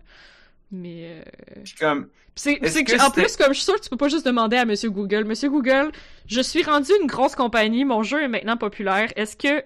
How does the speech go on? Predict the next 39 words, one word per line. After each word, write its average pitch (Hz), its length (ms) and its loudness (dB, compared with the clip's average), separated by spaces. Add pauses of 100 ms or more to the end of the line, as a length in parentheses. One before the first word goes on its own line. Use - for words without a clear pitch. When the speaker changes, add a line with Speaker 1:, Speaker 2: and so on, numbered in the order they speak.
Speaker 1:
mon 208 340 -2 (360)
compte 233 380 0
YouTube 233 680 -2 (920)
de 208 100 0
Terraria 226 460 0
peut 262 180 0
devenir 233 360 0
un 208 100 0
compte 214 240 -4
corpo 226 340 -4
puis 269 140 -10
que 208 160 0
je 202 120 -2
garde 208 580 -2
mon 220 280 -2
compte 233 360 -4
personnel ? » 240 540 -4
Non, 180 300 -4
je - 60 -16
suis - 100 -10
sûre 262 160 -4
que 233 60 -10
tu - 60 -18
peux 180 100 -12
pas 175 120 -6
faire 170 180 -8
ça. 180 120 -12
Tu - 60 -20 (1080)
sais, 254 120 0
je 220 80 -2
suis - 80 -6
sûre 285 180 0
que, 277 140 -4
justement, 240 360 0
Terraria 233 360 2
est 277 40 2
devenu 240 240 2
big, 220 280 -2 (100)
pis 247 140 -6